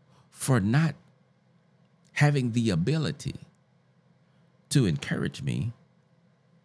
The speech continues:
because that would be like being upset with you because you can't fly an airplane. Like, I can be disappointed, but how am I be mad?" And so here's what I'm sharing with you.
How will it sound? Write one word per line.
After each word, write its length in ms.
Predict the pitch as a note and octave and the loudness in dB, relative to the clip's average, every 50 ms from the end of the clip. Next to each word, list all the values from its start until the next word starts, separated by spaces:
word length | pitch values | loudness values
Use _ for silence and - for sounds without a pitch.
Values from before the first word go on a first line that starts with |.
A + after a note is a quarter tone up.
| _ _ _ _ _ _ _ _ _ _ _ _ - - - - - | _ _ _ _ _ _ _ _ _ _ _ _ -18 -18 -16 -6 -2
because 280 | D3 D#3 D#3+ D3 C3 | 2 2 4 4 4
that 140 | C#3+ D3+ E3+ | 4 2 2
would 140 | E3+ C3+ B2+ | 0 0 -2
be 100 | C3 B2 | -2 0
like 280 | B2+ A#2+ A#2+ A2+ G#2+ - - _ _ _ _ _ _ _ _ _ _ _ _ _ _ _ _ _ _ - - | 0 0 0 0 -2 -6 -12 _ _ _ _ _ _ _ _ _ _ _ _ _ _ _ _ _ _ -4 0
being 220 | G2 C3+ C#3 C#3+ C#3+ | 4 4 4 4 4
upset 360 | C3 - - - D3 C3 - | 2 0 -2 -2 -2 -2 0
with 160 | B2+ A#2+ A2+ | -2 0 0
you 240 | B2 A#2+ A#2+ C3+ C3+ - - _ _ _ _ _ _ _ _ _ _ _ _ _ _ _ _ _ _ _ _ G#2+ | 2 2 2 0 -2 -4 -8 _ _ _ _ _ _ _ _ _ _ _ _ _ _ _ _ _ _ _ _ 0
because 300 | D3+ C#3+ D#3 D#3 C#3+ D#3 | 2 4 4 4 4 2
you 60 | D#3 | 4
can't 200 | D3+ E3 E3 C#3+ | 4 2 2 2
fly 240 | - D3 C3+ C#3 - | 0 2 0 0 2
an 80 | - | 0
airplane. 480 | A3 A#3 - - F3 F#2 E2+ B1 - - - _ _ _ _ _ _ _ _ _ _ _ _ _ _ _ _ _ _ _ _ _ _ _ _ _ _ _ _ _ - | -2 -2 0 -2 -2 0 -2 -2 -4 -6 -14 _ _ _ _ _ _ _ _ _ _ _ _ _ _ _ _ _ _ _ _ _ _ _ _ _ _ _ _ _ 0
Like, 180 | E3+ F3+ D#3+ - - - - _ _ _ _ _ _ _ _ _ - - - _ - | 0 0 0 0 -6 -20 -20 _ _ _ _ _ _ _ _ _ -20 -20 -18 _ -2
I 80 | F3+ | 0
can 160 | G3 - C3 A2+ | 2 2 4 4
be 100 | G2+ E2 | 4 4
disappointed, 720 | D2 E2+ - - C#3+ - - E3 B3 B3 G3 - - - - _ _ _ _ _ _ _ - | 2 0 -2 -4 -6 -6 -6 -4 -4 -2 -2 -2 -4 -6 -10 _ _ _ _ _ _ _ -4
but 80 | - B2 | -4 -2
how 140 | - G3 A3+ | -2 0 0
am 80 | A3+ | 0
I 40 | A3 | 0
be 140 | E3+ C3+ B2 | 0 0 0
mad?" 400 | A#2+ C3+ D#3+ E3 C#3+ - - - - - _ _ _ _ - _ _ _ _ _ _ _ _ _ _ _ _ _ _ _ _ _ _ _ _ _ - - _ - | 2 2 2 2 0 -2 -4 -10 -16 -20 _ _ _ _ -20 _ _ _ _ _ _ _ _ _ _ _ _ _ _ _ _ _ _ _ _ _ -20 -20 _ -2
And 140 | E3 E3+ E3+ | 0 0 2
so 160 | - F#3 E3+ | 2 4 6
here's 320 | E3+ E3+ G3+ A3 G#3 G3 E3+ | 6 6 6 4 2 2 2
what 100 | D#3+ D3+ | 4 4
I'm 80 | D3 | 4
sharing 300 | C#3+ - D3 C3+ A#2 G2 | 4 4 2 2 2 2
with 140 | F#2 A2 D3+ | 0 0 2
you. 200 | F3+ E3 A2+ | 2 0 0